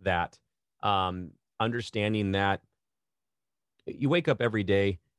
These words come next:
and you wonder, "What am I gonna do to make the world a better place?" We all love that idea. We don't know that we all practice it, but we certainly want to. And the question then becomes, "What are you doing to help make this world better? And how can you separate yourself, if possible, to help those that are in need?" Because the supply of people with chronic illness are plentiful,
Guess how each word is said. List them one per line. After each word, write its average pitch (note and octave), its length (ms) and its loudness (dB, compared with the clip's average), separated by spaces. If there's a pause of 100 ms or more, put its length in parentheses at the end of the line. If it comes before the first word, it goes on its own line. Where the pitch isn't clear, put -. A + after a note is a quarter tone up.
(140)
and G2 120 -2
you G2 80 0
wonder, G2 280 0
"What G#2 140 0
am A2 100 -2
I G#2 80 -2
gonna F#2+ 180 -4
do F#2+ 140 -4
to F2+ 80 -4
make F#2 160 -4
the F#2+ 80 -12
world F2 220 -4
a E2+ 40 -4
better E2 220 -2
place?" D#2+ 500 -6
We G#2 120 0
all A2+ 200 2
love G#2 220 0
that G2+ 140 0
idea. G2 560 -2
We F#2+ 80 -6
don't F#2+ 120 -2
know G2 100 -4
that G2 140 -4
we F#2+ 120 -4
all F2+ 120 0
practice F#2 480 -2
it, G2 160 -2
but D2 100 -10
we F2+ 80 -12
certainly F2 320 -6
want F2 360 -2
to. F2 260 -2 (280)
And G2 80 -2
the F#2 40 -2
question A#2+ 380 0
then G2+ 160 0
becomes, F#2 600 -4 (1700)
"What B2+ 280 2
are C3 140 4
you G#2 160 -2
doing F2+ 300 0
to E2+ 100 0
help E2 280 -2
make F2+ 260 -4
this F2 200 -4
world F2 220 -4
better? E2+ 280 0
And E2 80 -2
how G2 180 0
can F#2+ 280 -2
you F2+ 80 -4
separate F2+ 640 -2
yourself, F2 580 -2
if F2 160 -8
possible, F2 520 -4
to F2 80 -2
help F#2 240 -2
those F2 180 0
that F2 120 -2
are F2 120 0
in E2 100 -4
need?" E2+ 240 -2
Because F2 380 -2
the F2 80 -10
supply G#2+ 500 -2
of F2+ 120 -6
people F2+ 260 -6
with E2 140 -8
chronic F2 300 -4
illness F2 300 -4
are D2+ 80 -6
plentiful, F2 680 -2